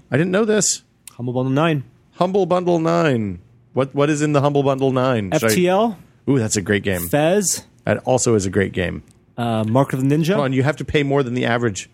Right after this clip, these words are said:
Speaker 2: The
Speaker 1: to
Speaker 2: average is
Speaker 1: unlock
Speaker 2: three
Speaker 1: those.
Speaker 2: bucks, three fifty.
Speaker 1: It's four dollars and forty-one cents now. It's
Speaker 2: Wow,
Speaker 1: gone up.
Speaker 2: well, they, you should got in earlier.
Speaker 1: Brutal Legend.
Speaker 2: Brutal Legend
Speaker 1: Great
Speaker 2: is,
Speaker 1: game.
Speaker 2: and the soundtrack
Speaker 1: Actually,
Speaker 2: for all
Speaker 1: it's
Speaker 2: those
Speaker 1: not that.
Speaker 2: games.
Speaker 1: It's an okay game. Uh, Eats Munchies Beta. I don't know what that is.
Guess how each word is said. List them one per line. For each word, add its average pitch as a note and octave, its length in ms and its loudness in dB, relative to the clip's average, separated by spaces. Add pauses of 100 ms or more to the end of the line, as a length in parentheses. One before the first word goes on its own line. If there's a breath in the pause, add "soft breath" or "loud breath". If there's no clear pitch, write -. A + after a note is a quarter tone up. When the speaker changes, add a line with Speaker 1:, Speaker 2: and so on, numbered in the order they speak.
(140)
Speaker 2:
The - 140 -6
Speaker 1:
to - 60 -8
Speaker 2:
average C#3+ 160 2
is A#2 100 2
Speaker 1:
unlock A#2+ 180 2
Speaker 2:
three C3 120 0
Speaker 1:
those. G2+ 280 -2
Speaker 2:
bucks, - 120 -10
three C3+ 140 -4
fifty. G#2 300 -6
Speaker 1:
It's F2+ 80 -8
four A2+ 100 2
dollars F#2+ 320 0
and F#2 100 -6
forty-one F#2 300 -2
cents A2 280 -4
now. G#2 180 -2
It's G2 120 -6
Speaker 2:
Wow, G#2 80 -2
Speaker 1:
gone G#2+ 140 2
up. G#2+ 160 2
Speaker 2:
well, G2+ 80 -8
they, G2 220 -6 (560)
you G#2+ 80 -12
should A2+ 160 -10
got A#2 120 -2
in B2 100 -4
earlier. C3+ 340 0 (220)
Speaker 1:
Brutal D3 340 2
Legend. C#3+ 520 0
Speaker 2:
Brutal A#2+ 320 -4
Legend C3 320 2
Speaker 1:
Great C3+ 140 0
Speaker 2:
is, - 40 -16
Speaker 1:
game. D#3 420 -2
Speaker 2:
and C#3+ 260 2
the C#3 60 2
soundtrack D3 440 2
Speaker 1:
Actually, G#2+ 200 0
Speaker 2:
for A2 40 4
all D#3+ 40 2
Speaker 1:
it's D#3 80 0
Speaker 2:
those A2 80 2
Speaker 1:
not F2 60 -4
that. A2+ 80 0
Speaker 2:
games. F#2 180 0
Speaker 1:
It's F2+ 40 -4
an F2+ 80 -4
okay - 180 -10
game. F2 400 -12 (480 soft breath)
Uh, A#2+ 200 2
Eats - 500 0
Munchies C#3+ 500 0
Beta. F#3+ 360 2
I D#3 60 0
don't A#2+ 120 2
know A#2+ 80 -2
what G#2+ 80 -2
that G#2+ 180 2
is. G#3 380 -2